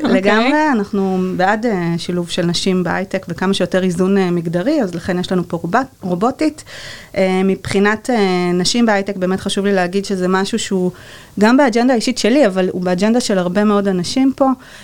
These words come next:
Speaker 2: אה, הבאנו לא מזמן, אה, ביום האישה, עשינו פעילות שבה הבאנו איזושהי עמותה שבעצם, אה, מחנכת ילדות, אה, צעירות,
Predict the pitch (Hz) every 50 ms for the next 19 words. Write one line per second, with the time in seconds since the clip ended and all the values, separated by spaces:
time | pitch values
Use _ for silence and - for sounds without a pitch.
0 | - - 190 190 185 180 180 180 180 180 180 180 180 - - - - 185 180 190
1 | 208 208 214 220 214 202 202 202 202 196 196 196 196 202 202 202 202 196 185 185
2 | 170 190 202 208 220 214 190 185 - - 233 214 196 196 - _ - 190 - -
3 | 202 196 196 196 - 202 185 180 190 202 202 196 196 - 180 175 190 185 185 175
4 | 185 190 190 190 185 185 185 190 202 - - 196 185 180 180 - - - - -
5 | - 185 185 185 185 - - 233 226 226 226 214 - - 202 180 190 190 190 -
6 | 220 214 196 185 180 185 175 - - 202 202 208 - 247 240 - 196 185 185 180
7 | 208 208 214 214 - 226 214 202 190 190 - - 190 180 185 196 240 277 277 -